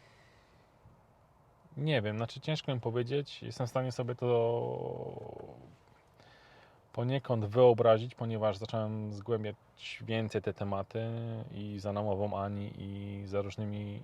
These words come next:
innymi aspektami, które też związane są z pracą,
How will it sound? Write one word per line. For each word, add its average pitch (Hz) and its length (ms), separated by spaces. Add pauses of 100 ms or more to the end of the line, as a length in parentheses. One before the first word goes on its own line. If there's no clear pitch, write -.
(120)
innymi 117 380
aspektami, 110 640
które 107 200
też 101 240
związane 101 360
są 98 180
z - 60
pracą, 113 440